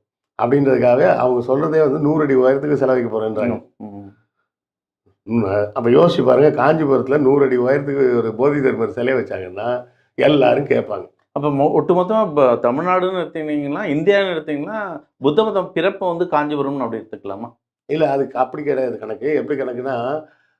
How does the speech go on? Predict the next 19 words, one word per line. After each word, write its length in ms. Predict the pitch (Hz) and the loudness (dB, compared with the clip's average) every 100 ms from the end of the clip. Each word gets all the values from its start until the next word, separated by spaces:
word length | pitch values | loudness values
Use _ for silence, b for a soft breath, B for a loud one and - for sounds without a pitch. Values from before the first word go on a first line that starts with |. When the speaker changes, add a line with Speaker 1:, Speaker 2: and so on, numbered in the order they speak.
| _ - | _ -4
Speaker 1:
புத்தருக்கு 520 | 139 151 185 180 147 | -2 2 4 4 2
பிறகு 680 | 123 139 143 135 196 - - _ _ _ - | 0 0 2 0 0 -2 -8 _ _ _ 0
அவரோட 340 | 123 135 131 | 2 2 0
தலைமை 360 | 131 147 165 151 | 0 0 0 -2
சீடர் 340 | 151 143 135 | -2 -2 0
ஒருத்தர் 260 | 120 - 113 | -2 -4 -6
இருப்பார்ல, 560 | 107 110 117 113 - - | -6 -6 -4 -6 -8 -10
Speaker 2:
ம். 300 | 123 107 101 - _ | -8 -6 -10 -16 _
Speaker 1:
அவர் 240 | 131 151 | 2 4
தான் 180 | 151 165 | 4 4
அடுத்த 240 | 139 147 135 | 2 0 -2
தலைமைக்கு 440 | 131 139 123 104 | 0 0 -2 -2
வருவாரு. 300 | 98 95 - | -4 -6 -10
Speaker 2:
ம். 320 | 127 110 98 _ _ | -10 -10 -12 _ _
Speaker 1:
அவர் 240 | - 135 123 | -2 0 2
முதல்ல 460 | 131 147 147 147 | 0 0 2 2
வந்தவர் 400 | 135 127 139 208 | 2 0 0 0
ஆனந்தர்னு 560 | 143 143 143 127 120 120 | 0 -2 -2 -2 -2 -2
ஒருத்தர், 320 | 110 - - | -2 -4 -12